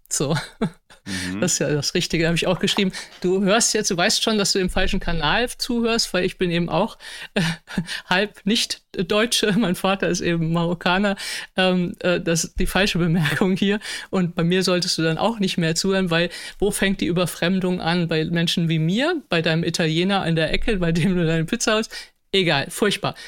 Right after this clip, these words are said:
Speaker 1: Aber da ist eben wirklich dieses, das sind wir und jeder, der reinkommt, ist anders und falsch. Und das ist die große Gefahr, denke ich, von allem Heimatdenken. Das a-, anders und nicht anders so. Also,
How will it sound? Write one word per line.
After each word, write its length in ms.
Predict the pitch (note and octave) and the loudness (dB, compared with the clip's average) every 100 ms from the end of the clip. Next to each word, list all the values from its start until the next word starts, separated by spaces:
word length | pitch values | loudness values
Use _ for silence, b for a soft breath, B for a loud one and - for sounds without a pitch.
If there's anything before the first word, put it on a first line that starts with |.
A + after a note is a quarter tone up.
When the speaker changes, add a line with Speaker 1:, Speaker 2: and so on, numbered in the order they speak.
| B B _ | B B _
Speaker 1:
Aber 520 | F3+ F#3 G#3 G3+ - _ - - - | 2 2 2 0 -2 _ -20 -10 0
da 260 | F3+ A#3+ | 2 2
ist 220 | - - | 0 -2
eben 440 | - G3 G3+ G3 G3 | -2 -2 0 -2 -2
wirklich 340 | F#3+ G#3+ - | -2 -2 -4
dieses, 500 | F#3+ F#3 F#3 E3+ - - _ _ _ _ _ | -2 0 0 0 -2 -6 _ _ _ _ _
das 260 | E3+ A3 - | 0 0 2
sind 280 | G#3 E3 | 0 0
wir 240 | F3+ G3 F4 G#4 - _ _ _ _ _ _ | 0 0 0 -4 -10 _ _ _ _ _ _
und 180 | - E3 | -4 0
jeder, 240 | F#3 A#3 A3 | 0 2 2
der 160 | G3+ | 2
reinkommt, 500 | D#3 F3+ A#3 A3+ G#3 | 2 2 2 -2 0
ist 220 | F#3+ - | 0 0
anders 760 | F3 A3 C#4+ D#4+ F4+ - - b b b b - | 0 2 2 0 0 0 -2 b b b b -6
und 160 | A3 | -4
falsch. 440 | - G#3+ D3+ - - B B | 0 2 2 0 -4 B B
Und 160 | F3 F#3 | -2 0
das 160 | G3 | 2
ist 160 | A#3+ - | 0 -2
die 80 | G3 | -2
große 360 | - A3 A#3+ | 0 0 0
Gefahr, 380 | G#3+ G3 F#3+ F#3 | -2 -2 0 0
denke 160 | F3+ F#3 | 0 -2
ich, 100 | - | -2
von 160 | F#3 | -4
allem 440 | - E3+ G#3 A3 F3 | -2 0 2 0 0
Heimatdenken. 840 | F#3 F#3+ E3 - C#3+ C#3 - B2+ - _ | 2 2 2 0 -2 -2 -4 -10 -12 _
Das 420 | - E3 E3+ - - _ | -12 -6 -4 -6 -10 _
a-, 280 | - F3 - | -6 -6 -4
anders 540 | - G#3 C4 B3+ - - B B _ - | -2 0 2 0 -2 -4 B B _ -2
und 140 | F#3 | 0
nicht 240 | F3 E3 D#3 | 0 0 -2
anders 400 | D3 D3 D3+ - | -2 0 -2 -2
so. 180 | C#3+ | -4
Also, 400 | - E3 E3+ F3 | -2 0 0 0